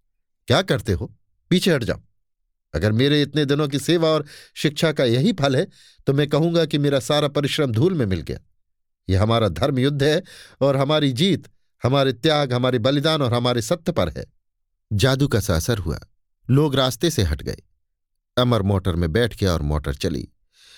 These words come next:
मुन्नी ने आंखों में क्षोभ और क्रोध के आंसू भर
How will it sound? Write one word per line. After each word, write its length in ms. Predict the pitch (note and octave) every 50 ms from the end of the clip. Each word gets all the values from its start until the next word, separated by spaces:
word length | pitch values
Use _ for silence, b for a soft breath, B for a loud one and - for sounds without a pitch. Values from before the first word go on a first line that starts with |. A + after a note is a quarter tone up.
| b b b b C3
मुन्नी 240 | C#3+ D#3 E3 E3+ E3
ने 120 | E3 D#3+
आंखों 280 | D3+ C#3+ C#3 C#3+ C#3 B2
में 120 | B2 A#2
क्षोभ 380 | G#2+ - - B2+ C3 B2+ A2+ G2+
और 220 | G2+ G2+ G2 -
क्रोध 360 | - - G2+ G2+ G2 F#2 E2+
के 140 | - - F#2
आंसू 300 | F2+ E2 E2 - - E2+
भर 240 | D#2+ F#2 G#2 F2